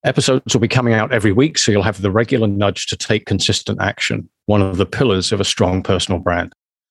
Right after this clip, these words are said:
Ultimately, the show is here to help you get clear about what you do, what you stand for, and who you do it for, so you can get noticed by more of the right people who want to do business with you. I want to help you become personally brandtastic.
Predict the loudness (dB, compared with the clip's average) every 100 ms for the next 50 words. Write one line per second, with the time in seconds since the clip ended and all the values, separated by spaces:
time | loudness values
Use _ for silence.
0 | _ _ _ _ _ _ _ -2 0 0
1 | 2 2 2 2 4 4 4 2 2 0
2 | 0 2 2 2 -2 -4 -2 0 0 0
3 | -4 0 0 2 2 2 0 0 0 2
4 | 2 2 0 0 0 -2 -4 -2 -2 -2
5 | -2 0 0 2 2 4 2 0 -4 -4
6 | -6 _ _ _ _ _ _ -4 -2 2
7 | 4 4 4 2 2 0 0 -4 0 0
8 | 0 2 0 2 0 0 -2 -4 -2 -2
9 | -2 -2 -2 -4 -2 -2 -4 -6 -6 -8
10 | -8 -10 _ _ _ _ _ _ _ _
11 | _ _ _ -2 0 2 0 -2 -2 0
12 | 0 2 4 4 2 -2 -2 -2 -2 0
13 | 0 0 -2 -4 -2 -2 -4 -6 -6 -8